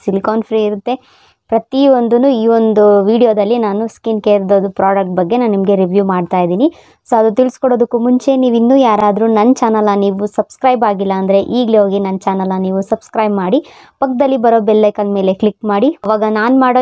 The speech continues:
ಎಲ್ಲ video first notification ನಿಮಗೆ ಬರುತ್ತೆ, ತಕ್ಷಣವೇ ಆ video ನೋಡ್ಬೋದು. So ಈ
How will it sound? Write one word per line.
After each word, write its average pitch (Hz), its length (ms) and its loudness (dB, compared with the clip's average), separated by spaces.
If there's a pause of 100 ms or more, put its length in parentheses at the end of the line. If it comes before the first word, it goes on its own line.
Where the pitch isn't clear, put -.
ಎಲ್ಲ 240 220 0
video 247 180 0 (100)
first - 300 -6
notification 240 640 0
ನಿಮಗೆ 233 300 2
ಬರುತ್ತೆ, 220 280 0 (100)
ತಕ್ಷಣವೇ 240 460 -4
ಆ - 100 0
video 202 200 0 (140)
ನೋಡ್ಬೋದು. 196 480 2 (380)
So 240 160 2
ಈ - 20 0